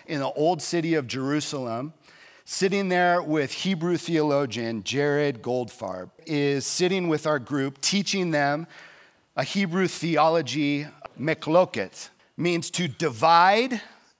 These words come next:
and share. To divide and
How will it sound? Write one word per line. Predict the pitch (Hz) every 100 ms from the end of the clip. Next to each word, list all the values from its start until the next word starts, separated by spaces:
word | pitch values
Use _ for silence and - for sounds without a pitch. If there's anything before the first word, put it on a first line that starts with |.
| _ _ _ _ _ _ 147
and | 139 123
share. | - 160 110 92 - - - - _ _ _ _ _ _ _ _ -
To | 170
divide | 131 147 147 185 151 123 127 139 - _ _ _
and | 139 135 127 120